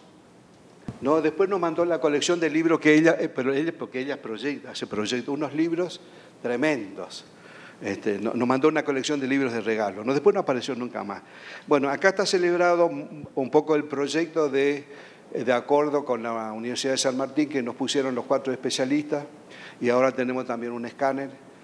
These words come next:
y está al servicio de la comunidad para poder consultar nuestra biblioteca. Sí, son dos jóvenes, eh, especialistas que articularon y que son los que están integrando el, el proyecto con nosotros, ¿no?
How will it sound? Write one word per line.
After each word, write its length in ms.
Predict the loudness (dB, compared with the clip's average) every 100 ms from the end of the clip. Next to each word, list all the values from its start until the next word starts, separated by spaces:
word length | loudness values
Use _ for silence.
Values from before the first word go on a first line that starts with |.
| -20 -6
y 300 | 0 2 2
está 260 | -2 0 0
al 80 | 2
servicio 480 | -2 -4 -4 -4 -4
de 60 |
la 120 | -4
comunidad 500 | -2 0 0 -2 -6
para 200 | -6 -6
poder 240 | -2 0 0
consultar 460 | -2 -4 -6 -6
nuestra 220 | -6 -6 -8
biblioteca. 480 | -8 -10 -10 -12 -14 -14 -14 -16 -14 -10 -4
Sí, 200 | 0 2
son 240 | 4 4 4
dos 160 | 2
jóvenes, 500 | 4 4 4 4 0 0
eh, 460 | 2 2 0 -2 -4
especialistas 760 | -4 -2 0 2 2 2 2 0
que 460 | 0 0 -2 -8 -6 -6
articularon 640 | -4 -2 2 4 4 2
y 40 |
que 120 | 0 -2 -4 -10 -12 -6
son 280 | 6 6 6
los 100 | 2
que 100 | 2
están 240 | 2 2
integrando 640 | 2 0 2 0 0 -2 -2
el, 200 | -2 -6
el 100 | -6
proyecto 540 | -6 -2 -4 -2 -4
con 160 | -4 -6
nosotros, 580 | -6 -6 -4 -6 -4
¿no? 200 | -4 -6